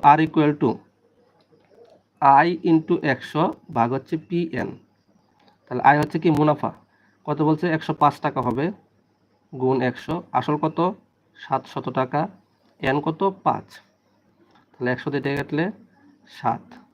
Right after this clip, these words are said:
তাহলে কত হয়? একশো পাঁচ ভাগের তিন সাথে পঁয়ত্রিশ, পাঁচ সাথে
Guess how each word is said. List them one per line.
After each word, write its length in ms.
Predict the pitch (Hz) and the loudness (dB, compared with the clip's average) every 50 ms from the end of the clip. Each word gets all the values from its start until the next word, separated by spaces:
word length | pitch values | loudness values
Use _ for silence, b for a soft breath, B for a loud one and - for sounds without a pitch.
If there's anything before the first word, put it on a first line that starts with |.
| _ _ _ _ _ _ _ _ _ _ _ _ _ | _ _ _ _ _ _ _ _ _ _ _ _ _
তাহলে 180 | - 123 123 127 - | -6 -6 -4 -4 -4
কত 120 | 143 - - 143 | -4 -4 -2 -2
হয়? 100 | 147 143 - 139 | -2 -2 -2 -4
একশো 160 | 139 - - - - - | -6 -6 -6 -6 0 2
পাঁচ 160 | 151 147 143 - 143 139 | 2 2 2 0 -2 -2
ভাগের 220 | 139 151 180 175 - | 0 0 -2 -2 -2
তিন 100 | - 156 156 | -2 -2 -2
সাথে 160 | - 156 160 175 160 - | -2 -2 -4 -4 -4 -2
পঁয়ত্রিশ, 420 | 156 143 131 - - - - - - - - _ _ _ _ _ _ _ _ _ _ _ _ - | -2 -2 -2 -2 -4 -8 -8 -10 -12 -18 -20 _ _ _ _ _ _ _ _ _ _ _ _ -4
পাঁচ 100 | 131 - - | -4 -4 -4
সাথে 140 | 131 135 | -4 -6